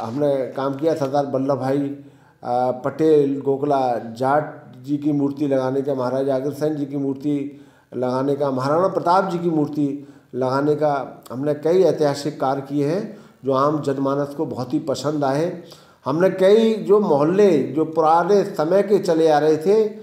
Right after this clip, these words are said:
उनके नाम को बदल के अपने भारत में जन्मे अपने महापुरुषों के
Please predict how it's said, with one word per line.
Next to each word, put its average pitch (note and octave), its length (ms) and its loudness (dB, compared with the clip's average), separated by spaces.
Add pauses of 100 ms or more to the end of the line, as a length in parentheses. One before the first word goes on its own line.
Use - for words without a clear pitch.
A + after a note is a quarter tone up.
(300)
उनके D#3+ 340 2
नाम D#3 480 2
को F#3 100 4
बदल D#3+ 280 2
के F#3+ 220 2
अपने E3+ 300 0
भारत C3 440 -4
में F3 220 0
जन्मे D3+ 360 2 (500)
अपने C#3+ 280 0
महापुरुषों D3 600 -2
के F3+ 260 -2